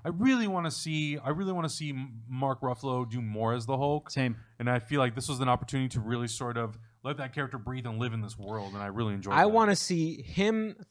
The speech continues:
Speaker 3: thrive because it's gonna open up the world to Grey Hulk and Red Hulk and She-Hulk and the Hulklings and everybody, you know?
Speaker 2: Yeah.
Speaker 3: Like,
Speaker 1: Mm.
Speaker 3: let's show some more love to Hulk so we can see all the really cool stuff that's inside of Hulk's
Speaker 2: Yeah,
Speaker 3: universe.
Speaker 2: Universal.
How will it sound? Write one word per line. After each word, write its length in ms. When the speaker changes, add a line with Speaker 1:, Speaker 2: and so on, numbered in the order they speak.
Speaker 3:
thrive 680
because 420
it's 120
gonna 260
open 320
up 160
the 80
world 440
to 80
Grey 260
Hulk 380
and 180
Red 160
Hulk 260
and 140
She-Hulk 540
and 100
the 60
Hulklings 540
and 140
everybody, 480
you 100
know? 140
Speaker 2:
Yeah. 60
Speaker 3:
Like, 300
Speaker 1:
Mm. 340
Speaker 3:
let's 280
show 240
some 200
more 200
love 400
to 120
Hulk 260
so 140
we 140
can 180
see 320
all 240
the 100
really 300
cool 180
stuff 300
that's 180
inside 260
of 100
Hulk's 260
Speaker 2:
Yeah, 180
Speaker 3:
universe. 280
Speaker 2:
Universal. 760